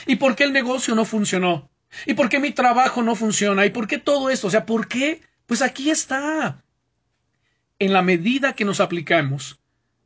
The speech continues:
al conocimiento, a la enseñanza, a la vivencia de la palabra de Dios,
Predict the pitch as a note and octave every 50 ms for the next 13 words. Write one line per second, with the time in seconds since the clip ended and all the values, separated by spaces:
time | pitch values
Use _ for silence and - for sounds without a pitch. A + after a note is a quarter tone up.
0 | _ _ _ - G3+ G3+ G3+ F#3+ - A#3 B3 B3+ C4 B3 - A#3 G#3+ G3+ G3+ G#3
1 | G#3 G#3 E3+ - D3 C#3 D#3 - - - - - _ - - G#3 G3+ G3+ G3+ G3+
2 | F#3+ - - F3+ F3+ F#3 F#3+ G3+ G#3 G#3 - - F3 C#3+ C3+ - - - - -
3 | - - F#3+ G3 F#3+ F#3+ F#3+ F#3+ F#3+ F3+ A3 A3+ A#3+ B3 B3 - A3+ A3 G3+ G3
4 | F#3+ F3 - - F3+ G3+ G#3+ G#3 G3+ F#3+ F3 E3 E3 F3 F3 D#3+ D3+ D#3